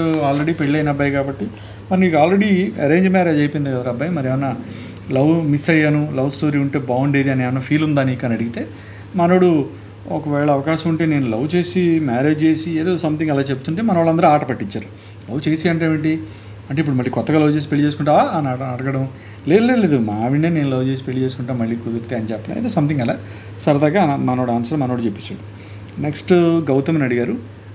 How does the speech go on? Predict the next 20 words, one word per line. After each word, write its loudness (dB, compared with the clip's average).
గౌతమ్ 2
లవ్ 4
మ్యారేజే 2
బెటర్ -2
అన్నట్టుగా -6
తను -2
చెప్పాడు. -6
లవ్ -6
మా-, -8
ఏదో -6
something 0
చెప్పాడు -4
తను -4
కూడా. -4
తర్వాత 2
ప్రేరణని 2
అడిగారు. -2
ప్రేరణ -2
అడిగితే, -6
ఆ, -4